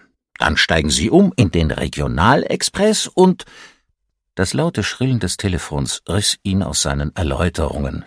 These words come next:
die Heiland schon jetzt erschreckend aufwendig vorkamen. „Entschuldigen Sie mich kurz, ja?“,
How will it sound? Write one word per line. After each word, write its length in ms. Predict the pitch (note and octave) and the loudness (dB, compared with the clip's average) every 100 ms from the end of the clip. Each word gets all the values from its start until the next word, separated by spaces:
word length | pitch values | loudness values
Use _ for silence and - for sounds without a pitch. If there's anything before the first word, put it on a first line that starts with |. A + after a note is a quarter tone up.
| - | -8
die 100 | D2+ | -6
Heiland 400 | - E2+ F2+ E2 | -2 0 0 -2
schon 180 | - - | -6 -2
jetzt 380 | E2 - - | -2 -2 -4
erschreckend 680 | D#2+ - - F2 E2 D2 - | -2 -2 -2 -4 -4 -8 -2
aufwendig 560 | F#2+ F#2 - C2+ - - | 0 0 -2 -6 -6 -8
vorkamen. 580 | C#2+ - - G1+ G1+ - _ _ _ _ _ - - _ - | -8 -6 -6 -4 -6 -10 _ _ _ _ _ -20 -20 _ 2
„Entschuldigen 540 | D#3 - - F2 E2 | 2 4 2 2 0
Sie 160 | - E2 | -2 -2
mich 220 | C#2+ - | -2 -4
kurz, 280 | E2+ - - | -4 -2 2
ja?“, 180 | C3+ | 0